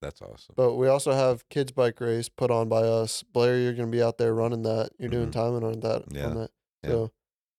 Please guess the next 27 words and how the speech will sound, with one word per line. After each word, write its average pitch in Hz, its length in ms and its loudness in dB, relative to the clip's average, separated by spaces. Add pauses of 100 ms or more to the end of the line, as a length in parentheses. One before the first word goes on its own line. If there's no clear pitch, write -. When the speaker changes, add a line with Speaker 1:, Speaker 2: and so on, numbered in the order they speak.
(160)
Speaker 2:
I - 60 -6
mean, 123 160 0
it's 120 180 -4
guaranteed 120 680 0
I 110 140 2
win, 113 580 -4 (140)
but 113 240 -4 (360)
Speaker 1:
<laughs> - 560 -18
Speaker 2:
you 135 140 -2
guys, 113 320 0
it's - 320 -10
still 113 420 -4 (520)
coming 120 200 0
out. 110 120 2
It'll 110 160 -2
be 113 120 -4
a 107 60 -6
good 110 240 -4
race 117 300 -8
for - 120 -6
everyone 113 360 -6
else - 180 -8
for - 200 -10
that 113 140 -4
second 117 280 -6
place 113 240 -6
spot. - 380 -8